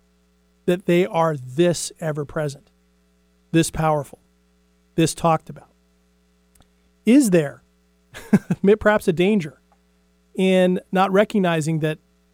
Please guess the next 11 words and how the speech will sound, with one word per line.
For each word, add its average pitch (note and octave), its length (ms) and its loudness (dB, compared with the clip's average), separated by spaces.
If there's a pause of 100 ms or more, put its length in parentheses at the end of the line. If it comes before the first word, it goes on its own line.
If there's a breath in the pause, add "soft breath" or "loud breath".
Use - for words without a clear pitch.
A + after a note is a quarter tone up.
(180)
we F#3+ 100 -2
can, F3+ 200 0
so-, B3 160 0
in A3+ 180 -2
some C#4+ 200 -2
cases, D#3+ 400 -4
create F#3 720 0 (360)
what F3+ 220 0
we F#3 100 2
most E3 320 -2
fear? G3+ 380 -8